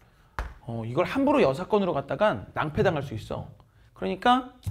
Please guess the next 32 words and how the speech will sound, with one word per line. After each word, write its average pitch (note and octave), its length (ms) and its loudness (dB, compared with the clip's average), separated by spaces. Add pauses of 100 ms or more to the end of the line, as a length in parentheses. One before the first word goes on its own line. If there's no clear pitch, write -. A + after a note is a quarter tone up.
(180)
먼저 E3 240 2
가보자. B2+ 560 -2 (1080)
한 B3+ 220 -2
번 B3+ 140 6
이상이라 F#3+ 400 2
그랬으니까, D#3 640 8 (1400)
어, A2+ 640 -6 (140)
일이 G#3 260 2
하나 A#3+ 280 0
있는 G#3 240 2
경우, F3+ 460 0
두 D3 160 -2
번 F3 180 4
있는 E3+ 200 -2
경우, E3 300 -2
세 G#3 160 -4
개 G#3 100 2
있는 F#3+ 160 2
경우, E3+ 240 -2
네 C3 140 2
개 E3 100 0
있는 D#3 160 0
경우로 C#3+ 200 -2
분류하면 B2+ 400 -2
되겠죠. G#2+ 380 -12 (920)
근데 G#3 200 4
거기서 F#3+ 320 2
그냥 F#3+ 240 0
분류만 F3 320 2
하면 F#3 160 4
안 C3 100 2
되고 D3+ 480 0